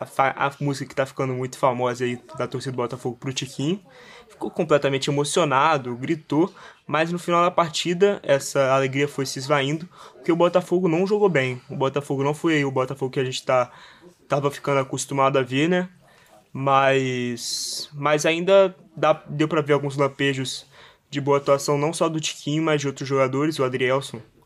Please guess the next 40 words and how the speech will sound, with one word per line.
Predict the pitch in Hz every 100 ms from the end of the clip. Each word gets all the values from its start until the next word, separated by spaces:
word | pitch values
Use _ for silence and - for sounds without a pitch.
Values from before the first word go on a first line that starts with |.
| - - - -
é | 135
um | 135
cara | 131 127
que | 131 135
eu |
destaco | 135 - 131 135
sempre, | 131 - 135 127
porque | 127 -
eu | 127
acho | 120 -
que |
é | 127
um, | 127 120 117 -
um | 127 131
dos | 123 131
elementos | 131 131 127 -
fundamentais | 143 139 135 135 127
desse | 123 -
time | 131
do | 127
Botafogo. | 127 127 - 139 165 _ - - - _
Mas | 135 139 139
eu | 147
acho | 147 -
que |
o | 151
mérito | 139 147 -
tá | 147
mais | 135 135
pro | 156
Goiás | 139 131 139
do | 147
que | 151
pro, | - 139 139 135 127
do | 131
que | 131 139
no |
demérito | 139 139 127 131
do | 143
Botafogo. | 131 143 143 123 113